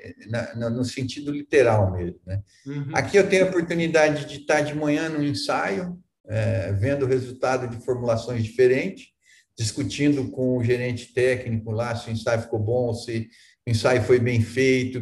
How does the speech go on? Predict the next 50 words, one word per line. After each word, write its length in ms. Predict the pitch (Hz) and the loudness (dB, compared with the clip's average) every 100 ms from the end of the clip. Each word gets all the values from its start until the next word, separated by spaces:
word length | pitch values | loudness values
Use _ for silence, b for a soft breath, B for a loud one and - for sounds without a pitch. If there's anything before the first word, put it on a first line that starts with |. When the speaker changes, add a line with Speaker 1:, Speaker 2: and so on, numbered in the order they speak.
| 107 | -8
Speaker 1:
por 140 | 123 | -8
que 140 | 135 127 | -6 -4
que 100 | 127 | -2
ele 80 | 110 | -2
fez 260 | 131 120 | -2 -2
com 100 | - | -2
aquela 320 | 113 127 120 | -2 2 2
metodologia, 920 | 117 113 127 117 117 113 104 120 131 127 | 2 -2 -2 0 2 2 0 -2 -2 -2
enfim. 520 | 127 - 113 110 - _ - | -4 -4 -4 -4 -8 _ -6
Ah, 280 | 147 175 175 | -4 -2 -2
no 80 | 185 | 0
mesmo 360 | 185 175 170 160 | 4 4 4 2
dia 160 | 160 | 0
eu 80 | 160 | 0
posso 260 | 160 151 - | 0 -2 -2
passar 400 | 147 - 147 147 | -4 -2 -2 -2
no, 300 | 143 135 139 | -2 -4 -6
no 80 | 139 | -4
laboratório 680 | 135 135 131 123 135 135 | -2 0 -2 0 0 0
de 80 | 131 | -4
formulações 920 | - 127 123 117 107 - 139 143 127 | -6 -6 -2 -2 -4 -4 -4 -4 -4
e 80 | 123 | -8
conversar 520 | 131 127 117 - 120 | -6 -2 -2 -2 -6
com 100 | 123 | -4
o 80 | 107 | -4
químico 360 | - 147 143 131 | -4 -6 -6 -10
e 60 | |
ver 220 | 113 135 139 | -10 -4 -4
o 120 | 139 | -4
que 140 | 196 | -14
que 140 | - 185 | -6 -2
ele, 400 | 151 123 110 - _ _ _ _ _ | -2 -2 -4 -8 _ _ _ _ _
que, 160 | - 165 | -12 -10
que 140 | 160 | -8
diferencial 680 | 175 - 156 143 110 147 160 | -8 -2 2 2 2 2 2
que 80 | 156 | 0
ele 100 | 131 | 0
tá 120 | 135 | -2
fazendo 400 | - 120 127 131 | 0 0 0 -2
nessa 280 | 123 113 117 | -4 -4 -6
formulação 840 | - 127 120 110 104 - 143 147 | -2 -2 0 -2 -2 -2 -4 -4
e 100 | 120 | -6
por 140 | - 120 | -8 -14
que 160 | 127 | -14
que 60 | 123 | -6
não 120 | 113 | -2
faz 220 | 113 117 | 2 4
mais 180 | 113 113 | 4 2
concentrado. 840 | - 113 110 104 101 127 143 135 113 | 0 -4 -2 -2 0 0 -2 -2 -4
Ou 220 | 113 117 | -4 -6